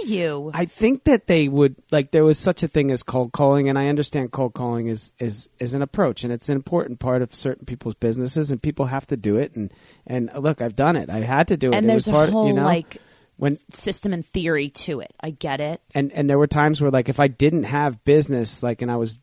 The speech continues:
Speaker 2: in my other careers and I didn't have business, the, the, the, the protocol was open up a goddamn phone book and get business, right? Whatever it is. Like, oh, just crack it open on any page and call somebody and,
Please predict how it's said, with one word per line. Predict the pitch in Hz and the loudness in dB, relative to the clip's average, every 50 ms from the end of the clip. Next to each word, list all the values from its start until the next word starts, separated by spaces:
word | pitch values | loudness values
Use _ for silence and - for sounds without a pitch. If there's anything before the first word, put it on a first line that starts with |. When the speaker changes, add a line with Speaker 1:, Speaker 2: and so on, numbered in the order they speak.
| _ - - | _ -10 -4
Speaker 2:
in | 131 135 156 156 | -2 0 0 2
my | 143 135 127 123 | 0 0 0 0
other | 123 113 117 107 | 0 0 -2 -4
careers | - - 120 120 117 120 120 120 117 - | -4 -4 -4 -2 0 0 0 0 -2 -2
and | 123 120 | -4 -4
I | 123 120 | -4 -4
didn't | 117 120 139 147 151 135 | -2 0 0 0 2 0
have | 135 135 110 - | 0 -2 -2 2
business, | 131 139 156 139 127 117 110 101 - - - _ _ | 2 2 4 2 2 -2 -4 -4 -6 -10 -14 _ _
the, | 131 131 - - | -6 -6 -6 -6
the, | 123 127 123 - _ _ | -6 -6 -8 -8 _ _
the, | - 131 123 - - - - | -4 -4 -4 -4 -10 -20 -12
the | - 123 117 | -10 -10 -8
protocol | - - 143 156 190 170 - 139 131 | -4 -2 0 0 0 0 0 -2 -2
was | 117 101 107 | -2 -4 -6
open | - - 180 - 214 | -4 -4 -2 0 0
up | 180 - | 0 -2
a | 143 120 | -4 -4
goddamn | - 139 139 139 131 131 127 117 | -4 -2 -2 -2 -2 -2 -4 -4
phone | - - 139 143 147 135 | -4 -4 -2 -2 0 0
book | 131 117 - | -2 -4 -4
and | - - 127 104 | -8 -14 -10 -6
get | 127 135 - - | -4 -4 -4 -2
business, | 131 127 120 98 101 76 71 - - - _ - - - - _ _ _ | -2 -4 -4 -4 -6 -10 -12 -14 -18 -18 _ -20 -20 -20 -20 _ _ _
right? | 127 135 143 156 156 | 0 2 2 2 2
Whatever | 143 143 151 156 147 147 | 4 4 4 4 4 4
it | 147 147 | 4 4
is. | 131 110 104 | 4 2 0
Like, | 123 127 123 | -2 -4 -2
oh, | 139 139 139 | 0 0 0
just | 147 165 151 - | 0 0 -2 -4
crack | - - 170 160 160 - | -2 -2 0 0 2 2
it | 147 | 2
open | 147 156 - 135 127 | 2 2 2 0 0
on | 120 127 | 0 0
any | 131 143 131 | 0 0 0
page | - 131 147 143 123 | 0 2 2 2 2
and | 107 92 | 0 -4
call | - 131 147 147 139 | -2 0 0 2 0
somebody | - - - 117 104 98 98 98 101 107 | -2 -4 -8 -6 -6 -4 -4 -2 -2 -2
and, | 107 104 | -4 -6